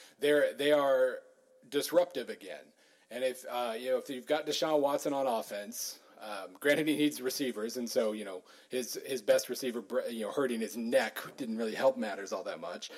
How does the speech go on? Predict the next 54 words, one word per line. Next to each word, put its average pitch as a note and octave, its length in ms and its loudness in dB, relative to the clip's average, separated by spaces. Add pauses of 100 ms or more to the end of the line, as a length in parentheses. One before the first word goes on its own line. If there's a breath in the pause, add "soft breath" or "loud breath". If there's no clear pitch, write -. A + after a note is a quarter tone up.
(320 loud breath)
But C3 100 2
if B2+ 80 -2
you've C3 100 -6
got C#3 120 8
a C3 40 6
healthy D#3+ 240 4
Deshaun D#3 320 4
Watson C3+ 400 2
and B2+ 160 -2
another B2+ 300 2
one C3+ 140 6
of B2+ 80 2
these B2 160 -4
disruptive B2 540 0
defenses, A#2 600 -6 (300 loud breath)
you G#3 240 -4
really D3 340 6
have D#3 180 6
a A#2+ 60 -2
chance C#3 320 4
in A2 60 -8
the G#2+ 160 -6
A G2+ 80 -6
C F#2+ 180 -10
C. E2+ 380 -10 (320 soft breath)
So B2 460 4
I, B2 340 2
that's C3+ 240 4
a C3+ 180 6
really C3 360 0
tricky C#3+ 320 0
game C3+ 220 0
for C#3+ 100 -2
them A#2+ 200 0
Thursday B2+ 400 4
night A#2+ 220 2
on A#2 140 0
the G#2+ 80 -4
road. A2 440 4
But G#2 240 2
if G#2 80 -6
they C#3+ 140 4
can F3+ 100 0
pull, E3+ 140 6
I, C3+ 240 4
I'm C3+ 160 0
curious D#3+ 320 -2
if - 40 -12
they C3+ 120 4
can A#2 80 -6
pull B2+ 140 6
that G#2+ 120 -2
one F#2+ 120 -8
off. D#2 200 -10